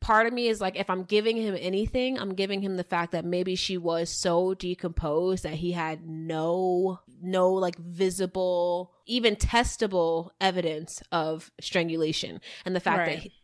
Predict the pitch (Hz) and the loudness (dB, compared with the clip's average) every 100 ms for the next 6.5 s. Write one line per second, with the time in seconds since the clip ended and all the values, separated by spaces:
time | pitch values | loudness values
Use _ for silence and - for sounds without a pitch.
0 | _ - 185 180 - 170 170 175 165 180 | _ -6 -2 -2 2 0 2 -2 -4 -6
1 | - 208 214 202 180 170 - 175 170 165 | 0 4 4 2 0 0 0 -4 -2 -2
2 | 170 170 165 160 165 160 156 151 - 160 | 0 -2 -2 -6 -8 -6 -4 -6 -6 -8
3 | - 156 - 160 156 - 156 147 151 175 | -6 -10 -4 -4 -4 -2 -2 0 -4 -6
4 | - - - 143 156 - - - - - | -12 -14 -6 -4 -4 -4 -6 -6 -10 -16
5 | - _ 233 240 226 190 - - - - | -20 _ 2 4 6 2 -8 -20 -20 0
6 | 262 277 269 240 220 | 4 4 4 0 -2